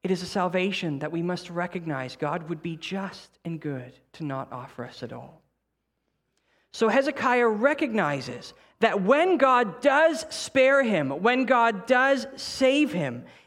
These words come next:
it is not because he has done something exceptional, because he's sinned less than anyone else. It is because God is good. Hezekiah is saved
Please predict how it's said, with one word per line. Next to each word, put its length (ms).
it 100
is 160
not 640
because 300
he 100
has 120
done 300
something 280
exceptional, 600
because 280
he's 140
sinned 300
less 200
than 120
anyone 280
else. 280
It 100
is 140
because 720
God 220
is 140
good. 440
Hezekiah 440
is 180
saved 420